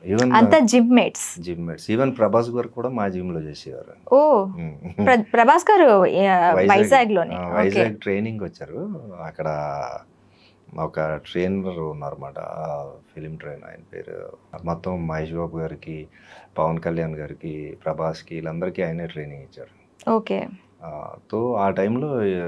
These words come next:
Speaker 1: ఆ, ఆ ప్రభాస్ మా జిమ్కి వచ్చేవారు. ఆయన అంత పెద్ద <laughs> ఆర్టిస్ట్ అవుతారు, ఇప్పుడు మాతో జిమ్ చేసేవారు అన్నమాట.
Speaker 2: ఓకే.
Speaker 1: So
Speaker 2: ఎలా అనిపిస్తుంది మరి ఇప్పుడు ఆయన అంత పెద్ద ఆర్టిస్ట్?
Speaker 1: Yeah, we really feel very happy and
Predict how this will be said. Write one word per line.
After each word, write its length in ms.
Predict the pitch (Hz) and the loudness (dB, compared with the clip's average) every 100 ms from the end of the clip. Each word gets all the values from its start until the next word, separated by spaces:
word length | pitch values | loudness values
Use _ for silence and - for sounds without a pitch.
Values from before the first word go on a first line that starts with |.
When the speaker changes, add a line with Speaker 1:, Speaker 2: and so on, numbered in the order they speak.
| 82 78 85 | -8 -8 -10
Speaker 1:
ఆ, 160 | - 90 | -8 -8
ఆ 160 | 85 90 | -4 -6
ప్రభాస్ 460 | 85 87 95 95 92 | -4 -2 -2 -2 -6
మా 80 | |
జిమ్కి 320 | 85 82 80 78 | -6 -8 -12 -16
వచ్చేవారు. 360 | - 73 71 - _ _ _ | -16 -16 -16 -20 _ _ _
ఆయన 200 | 90 95 | 2 2
అంత 200 | 95 90 | 2 -2
పెద్ద 200 | 95 90 | -2 -2
<laughs> 120 | 110 107 | 0 2
ఆర్టిస్ట్ 400 | 95 110 - 101 | 2 0 -2 -2
అవుతారు, 520 | 98 - 95 98 98 | -2 -4 -8 -8 -12
ఇప్పుడు 260 | 90 98 | -10 -10
మాతో 320 | 90 90 90 104 | -6 -6 -4 -4
జిమ్ 280 | 95 90 | -4 -6
చేసేవారు 520 | 85 71 - 67 71 71 | -8 -10 -12 -16 -16 -20
అన్నమాట. 120 | 71 _ _ _ - 220 | -20 _ _ _ -4 2
Speaker 2:
ఓకే. 280 | 226 220 202 208 - - | 2 2 -4 -6 -18 -16
Speaker 1:
So 160 | - - | -4 4
Speaker 2:
ఎలా 220 | 247 294 | 6 8
అనిపిస్తుంది 520 | 302 302 269 - 208 | 6 4 2 2 2
మరి 160 | 202 202 | 2 2
ఇప్పుడు 200 | 196 202 | 2 2
ఆయన 320 | 196 196 208 | 4 4 2
అంత 200 | 208 214 | 2 2
పెద్ద 320 | 226 196 190 | 0 0 2
ఆర్టిస్ట్? 580 | 226 185 190 202 196 190 | 4 4 2 -4 -4 -2
Speaker 1:
Yeah, 220 | 190 196 | 0 0
we 260 | 214 147 92 | -2 -4 -6
really 220 | 101 123 | -6 -6
feel 580 | 120 - 98 98 87 78 | -8 -8 -6 -6 -6 -6
very 200 | 85 92 | -4 -4
happy 460 | 76 80 - 98 | -6 -10 -8 -6
and 120 | 87 | -6